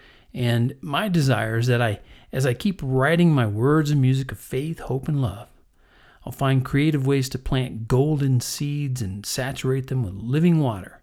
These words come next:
so that my work endures to the day of redemption. And I'll be eternally grateful to God the builder because He paid for it all. And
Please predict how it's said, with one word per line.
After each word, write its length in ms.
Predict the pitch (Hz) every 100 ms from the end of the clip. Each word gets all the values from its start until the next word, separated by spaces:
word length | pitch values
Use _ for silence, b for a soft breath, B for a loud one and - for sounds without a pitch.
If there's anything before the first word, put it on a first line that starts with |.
| b b b b b
so 160 | - 120
that 80 | 113
my 140 | 120
work 280 | 123 131 131
endures 440 | 117 120 135 135
to 100 | 131
the 100 | 120
day 220 | 107 120 123
of 140 | 127
redemption. 540 | 127 120 110 - - - _ _ _ B B B B B B _
And 80 | 117
I'll 160 | 113 113
be 340 | 117 110 120
eternally 440 | - - 147 156 135
grateful 380 | 139 139 139
to 100 | 131
God 320 | 127 127 127 123
the 60 |
builder 340 | 120 110 98 101
because 500 | 120 113 101 - - _ _ _ _ b b _
He 160 | 120
paid 260 | - 117 110
for 220 | - 110
it 60 | 110
all. 360 | 90 92 - - - - - - - _ - - - - - _ - - B B B B B B -
And 520 | 123 117 117 113 110